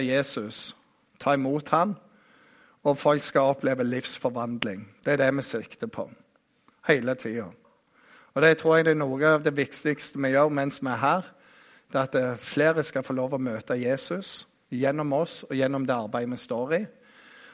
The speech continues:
Og når vi også er kristne, at vi opplever at Gud får jobbe i oss,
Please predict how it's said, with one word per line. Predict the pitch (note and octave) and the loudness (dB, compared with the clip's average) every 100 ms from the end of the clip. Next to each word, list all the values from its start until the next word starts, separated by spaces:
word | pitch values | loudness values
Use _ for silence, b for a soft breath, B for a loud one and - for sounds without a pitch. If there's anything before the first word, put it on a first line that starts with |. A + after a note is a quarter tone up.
| b | b
Og | C#3+ D3+ | 0 2
når | D3+ E3+ | 6 6
vi | F#3 D#3+ | 6 4
også | C#3+ D#3+ D#3 | 6 4 4
er | D3+ | -2
kristne, | - A#2+ - - B2+ A#2 A#2 | -4 -2 -2 -4 -4 -6 0
at | D3 D#3+ | 0 0
vi | - | 0
opplever | D3 D3 D3 C3+ C3 | 2 2 2 0 0
at | B2 B2+ B2 | -4 -6 -2
Gud | D#3 F3 | 0 0
får | - D3 | 0 0
jobbe | C3+ G#2 B2+ B2 | 0 0 -2 -2
i | B2 | -2
oss, | A#2+ G#2 - - | -4 -6 -6 -8